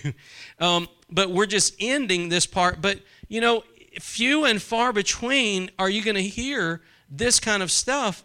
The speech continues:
And it's not because, you know, Gospel Lighthouse Church is all that.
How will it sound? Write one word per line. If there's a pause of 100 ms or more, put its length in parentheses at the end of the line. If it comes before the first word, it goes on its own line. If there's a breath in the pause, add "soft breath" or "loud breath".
(100)
And
it's
not
because, (920 soft breath)
you
know, (120)
Gospel
Lighthouse
Church
is
all
that.